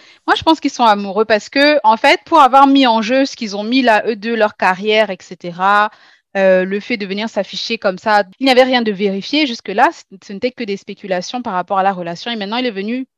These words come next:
confirmer. Maintenant, moi, je pense que, euh, pour un joueur de son envergure, euh, c'est quand même quelqu'un de très connu en, en Afrique, dans son domaine, le football,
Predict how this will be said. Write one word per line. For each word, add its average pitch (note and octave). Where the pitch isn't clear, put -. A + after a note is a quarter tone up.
confirmer. F3
Maintenant, B3+
moi, C#4+
je C4+
pense C4+
que, G#3
euh, F#3+
pour G#3+
un B3+
joueur A3+
de F3+
son F#3
envergure, G#3+
euh, F#3
c'est -
quand F3
même G#3
quelqu'un G3+
de F3+
très -
connu F#3+
en, G#3
en E3+
Afrique, E3+
dans G3+
son G3
domaine, F#3+
le G3
football, G#3